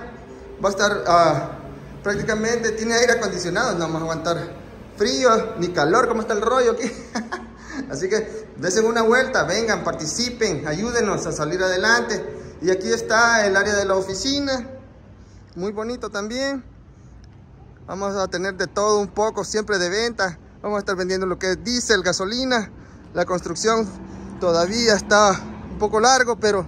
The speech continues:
ahí va. Ahí va. Así que saludos a todos.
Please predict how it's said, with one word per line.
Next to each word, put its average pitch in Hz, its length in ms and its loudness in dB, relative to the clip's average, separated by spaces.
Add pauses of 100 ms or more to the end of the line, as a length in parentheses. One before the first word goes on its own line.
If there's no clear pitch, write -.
ahí 269 120 -2
va. 302 240 0 (1200)
Ahí 185 140 -4
va. 185 340 0
Así 151 240 -6
que 214 160 -2 (260)
saludos 220 420 2
a 208 100 4
todos. 254 560 4